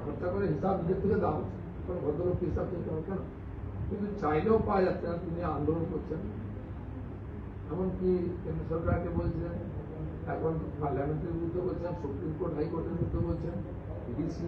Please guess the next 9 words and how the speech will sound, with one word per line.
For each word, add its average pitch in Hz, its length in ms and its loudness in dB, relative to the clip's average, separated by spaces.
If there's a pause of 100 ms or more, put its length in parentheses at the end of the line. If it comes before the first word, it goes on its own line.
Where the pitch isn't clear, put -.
(100)
এর 170 480 2
বিরুদ্ধে 170 320 0
বলছেন, 165 280 2 (960)
বাকি 165 280 0
রাখেননি। 147 340 0 (560)
আর 156 100 0 (320)
আমাদের 151 280 2 (280)
গৃহমন্ত্রী, 170 560 4 (160)
প্রধানমন্ত্রী, 165 600 0